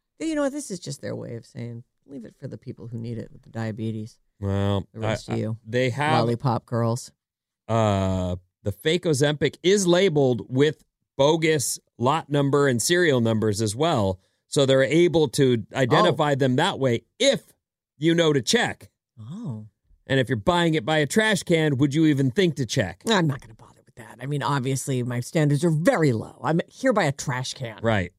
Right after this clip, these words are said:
Speaker 1: Buying Ozempic. <laughs>
Speaker 2: From a guy who says, "Psst."
Speaker 1: <laughs> He's overweight, so I'm thinking he doesn't know what he's got.
Speaker 2: According, uh, they say, the ster-, the sterility of the needles cannot be confirmed,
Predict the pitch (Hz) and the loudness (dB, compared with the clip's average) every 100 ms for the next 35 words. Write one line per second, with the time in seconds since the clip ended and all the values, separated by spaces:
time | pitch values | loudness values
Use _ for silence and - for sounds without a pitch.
0 | _ 160 143 139 123 - 139 - 117 - | _ -4 0 0 -2 0 0 0 -4 -10
1 | _ _ - 233 - 156 - 160 - - | _ _ -8 -6 -6 -10 -10 -16 -16 -4
2 | 123 117 101 123 131 131 - 120 - 120 | 0 0 0 0 2 0 0 0 0 0
3 | 101 - - - - - - _ _ _ | -2 -4 -4 -2 -4 -6 -14 _ _ _
4 | - - - _ _ _ - - - 233 | -20 -20 -20 _ _ _ -10 -4 0 2
5 | 311 381 294 208 165 143 101 - 214 254 | 2 2 2 0 -2 -4 -6 -4 -2 0
6 | 330 277 220 202 185 180 - _ _ 240 | 2 2 0 0 -2 -4 -10 _ _ -2
7 | 180 139 113 113 117 - - _ _ - | -2 -4 -6 -8 -12 -18 -20 _ _ -8
8 | 110 175 185 196 190 185 156 151 147 160 | 0 2 4 2 2 0 0 2 2 2
9 | 135 120 - - 190 143 139 139 - - | 0 0 -2 -2 -4 -2 -2 -2 -4 -2
10 | 220 220 220 196 185 165 139 151 170 175 | 0 2 4 4 4 2 2 2 4 4
11 | 151 - 151 165 - 233 190 202 170 208 | 2 0 0 2 0 -2 0 0 0 2
12 | 196 139 107 | 2 2 -2